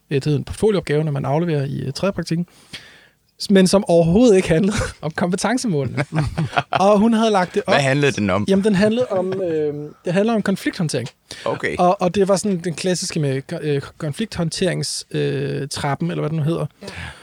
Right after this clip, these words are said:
Speaker 1: Og hvordan man kan gøre det. Og så havde hun lavet det som sådan en, en, et katalog til studerende og til,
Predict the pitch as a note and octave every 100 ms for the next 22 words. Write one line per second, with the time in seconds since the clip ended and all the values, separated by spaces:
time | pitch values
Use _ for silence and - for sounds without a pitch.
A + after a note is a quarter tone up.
0 | - - D#3+ E3 D#3+ E3+ F#3+ F#3 E3 E3
1 | D3+ C#3 D#3+ D3 D3 - D#3+ A3 A3 G#3+
2 | F#3+ F#3+ E3+ D#3+ G#3 A#3 E3+ - _ -
3 | E3+ - G3+ G3+ F#3 F3+ - - E3+ -
4 | E3+ - F3+ - F3 B3+ B3 - _ _
5 | _ _ _ _ _ - F#3 - F3 C#4
6 | E3 B2+ _ _ _ F3+ F#3 - G3